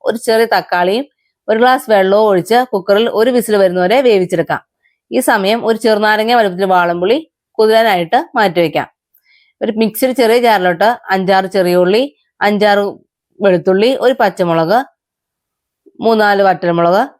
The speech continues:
ഒരു, ഒരു സ്പൂൺ ചെറിയ ജീരകം, ഒരു സ്പൂൺ കുരുമുളകും കൂടി ഒന്ന് ചതച്ചെടുക്കാം. ദാ ഇതുപോലൊന്ന് ചതച്ചെടുക്കാം. ഇനി വെ-, വെന്തിരിക്കുന്ന ബീട്രൂട്ടും തക്കാളി നമുക്ക്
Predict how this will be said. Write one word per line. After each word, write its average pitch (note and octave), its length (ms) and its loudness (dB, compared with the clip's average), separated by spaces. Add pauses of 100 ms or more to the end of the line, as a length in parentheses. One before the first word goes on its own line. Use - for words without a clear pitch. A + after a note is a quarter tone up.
(580)
ഒരു, A3+ 220 -2 (140)
ഒരു A#3+ 160 0
സ്പൂൺ A#3 360 0
ചെറിയ F#3 260 0
ജീരകം, F#3 400 0 (540)
ഒരു C4 180 2
സ്പൂൺ A#3 280 -2
കുരുമുളകും F#3 520 2
കൂടി F#3+ 200 0 (480)
ഒന്ന് G#3+ 300 0 (800)
ചതച്ചെടുക്കാം. G#3+ 600 -2 (120)
ദാ G3 180 -2
ഇതുപോലൊന്ന് A3 600 0 (220)
ചതച്ചെടുക്കാം. G3 600 0 (480)
ഇനി A#3 120 0
വെ-, A3+ 260 0
വെന്തിരിക്കുന്ന A#3 680 0 (260)
ബീട്രൂട്ടും F#3 680 0 (1120)
തക്കാളി G3 380 -2
നമുക്ക് F#3+ 340 0